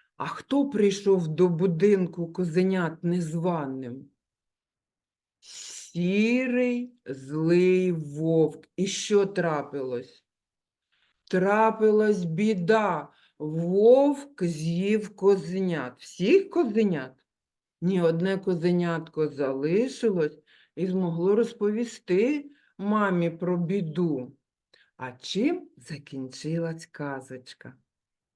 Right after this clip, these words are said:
Казка закінчилася добре. Мама коза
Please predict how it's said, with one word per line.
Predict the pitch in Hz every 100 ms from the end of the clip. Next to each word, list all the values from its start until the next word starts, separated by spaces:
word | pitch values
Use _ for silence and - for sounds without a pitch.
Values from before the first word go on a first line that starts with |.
| _ _ _ _ _ _ _ _
Казка | 156 147 143 - 143
закінчилася | 131 139 - 135 131 - 160 160 156 160 151 147
добре. | 143 143 156 160 147 143 131 131 _ - -
Мама | 139 151 151 165 165 160 156
коза | 151 - 139 139 135 147 180 220 240 247